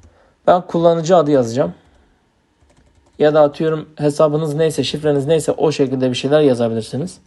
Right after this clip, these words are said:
Eğer burayı gizli bırakmak istiyorsanız yeni bir Python dosyası açıp oradan import da edebilirsiniz. Ama mesela ben buraya admin yazdım.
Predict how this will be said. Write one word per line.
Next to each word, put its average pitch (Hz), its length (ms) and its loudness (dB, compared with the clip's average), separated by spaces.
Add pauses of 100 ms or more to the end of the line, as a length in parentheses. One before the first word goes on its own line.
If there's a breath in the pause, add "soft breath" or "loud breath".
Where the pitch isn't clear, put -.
(1200 soft breath)
Eğer 165 400 2
burayı 165 280 2
gizli 151 280 -2
bırakmak 165 420 2
istiyorsanız 156 580 -2 (180)
yeni 147 400 0
bir 147 220 -4
Python 160 520 -2
dosyası 160 440 0
açıp 135 260 -2 (120)
oradan 151 360 2
import 160 400 -4
da 143 60 0
edebilirsiniz. 123 680 -6 (580 soft breath)
Ama 165 220 2
mesela 175 520 0 (1800 soft breath)
ben 180 200 4
buraya 170 200 4
admin 143 260 -2
yazdım. 120 360 -4